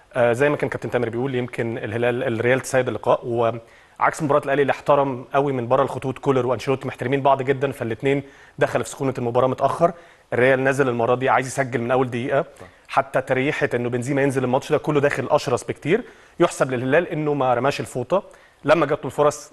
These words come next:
Speaker 1: قدر يستغلها، عكس النادي الأهلي، أو عنده لعيبة اللي بكواليتي معين و ب-، ب-، بإمكانيات معينة قادرة تخلص، وده اللي حصل في الماتش، وقربت النتيجة بعد ما كانت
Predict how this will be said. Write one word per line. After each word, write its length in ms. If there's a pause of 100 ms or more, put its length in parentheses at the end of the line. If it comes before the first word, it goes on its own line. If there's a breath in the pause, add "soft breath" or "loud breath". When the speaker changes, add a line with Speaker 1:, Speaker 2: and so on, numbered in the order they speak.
(140)
Speaker 1:
قدر 180
يستغلها، 400
عكس 240
النادي 180
الأهلي، 260
أو 100
عنده 260
لعيبة 260
اللي 100
بكواليتي 440
معين 360
و 240 (460 loud breath)
ب-، 120
ب-، 480
بإمكانيات 520
معينة 180
قادرة 200
تخلص، 480
وده 140
اللي 100
حصل 240
في 80
الماتش، 240
وقربت 340
النتيجة 360
بعد 220
ما 80
كانت 300